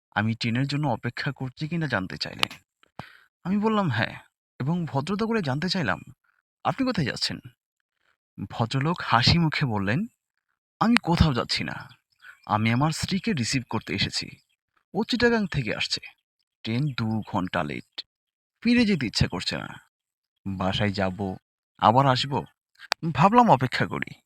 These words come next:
তার সঙ্গে এইটুকুই আমার আলাপ। এই আলাপের সূত্র ধরে কেউ যখন বলে, "ভাই, আপনি কি একটা ইন্টারেস্টিং গল্প শুনতে চান?"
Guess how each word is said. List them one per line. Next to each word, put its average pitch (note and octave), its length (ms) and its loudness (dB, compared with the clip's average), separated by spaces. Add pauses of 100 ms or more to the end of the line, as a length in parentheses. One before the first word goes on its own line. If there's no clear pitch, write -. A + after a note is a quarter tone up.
(1120)
তার A#2 160 10
সঙ্গে D#3 420 2 (120)
এইটুকুই A#2 520 2
আমার G2 200 2
আলাপ। F2+ 240 0 (540)
এই D#3+ 120 4
আলাপের F#3 280 0
সূত্র D3 380 -2
ধরে C3 280 0
কেউ A#2 200 -2
যখন A2 420 -2
বলে, G2 420 0 (100)
"ভাই, - 300 -2 (560)
আপনি B2+ 240 0
কি C#3+ 60 0
একটা D3 200 -2
ইন্টারেস্টিং G#2 520 -2
গল্প F#2+ 260 -6
শুনতে C#3 300 -2
চান?" - 240 -4